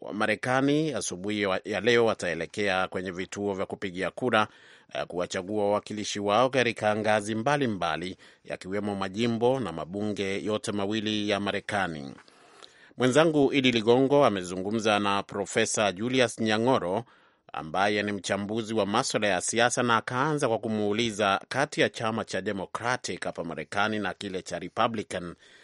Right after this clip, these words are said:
ni kipi kina nafasi ya kushinda katika, uh, uchaguzi huu na kuchukua udhibiti wa baraza la Senate na vile vile bunge.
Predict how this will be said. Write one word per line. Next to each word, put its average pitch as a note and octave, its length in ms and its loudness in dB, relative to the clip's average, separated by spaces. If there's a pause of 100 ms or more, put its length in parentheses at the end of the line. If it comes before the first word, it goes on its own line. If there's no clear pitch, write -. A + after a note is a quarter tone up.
(220)
ni G#2+ 100 -4
kipi C#3+ 380 -2
kina F#2+ 220 -6
nafasi F2+ 480 -4
ya E2+ 80 -4
kushinda F#2+ 540 -4
katika, E2+ 440 -6 (340)
uh, F#2 80 -4
uchaguzi G#2 440 -2
huu C3 240 0
na B2 160 2
kuchukua B2 440 -2
udhibiti G#2+ 760 -2
wa G2+ 140 -2
baraza G2+ 440 0
la F#2 120 -4
Senate A2+ 440 -2
na A2 100 -2
vile A2 220 -2
vile F#2 220 -4
bunge. E2 500 -10